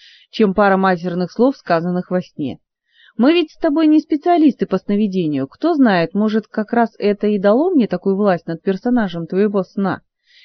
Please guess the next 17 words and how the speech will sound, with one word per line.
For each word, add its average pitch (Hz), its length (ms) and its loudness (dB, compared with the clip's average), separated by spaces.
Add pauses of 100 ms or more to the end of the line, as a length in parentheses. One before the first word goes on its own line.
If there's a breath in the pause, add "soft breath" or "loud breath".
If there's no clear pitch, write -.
(100)
И 220 100 0
кто 339 260 -2
знает, 190 500 0
если 214 400 -4
бы 214 200 0
я 160 380 -2
за 165 160 -4
два 196 260 0
года 196 380 -2
до 170 100 0
этого 175 360 -2
не 180 160 -4
убил 220 280 0
его 208 320 2
в 240 60 -2
реальной 190 420 0
жизни, 180 480 -6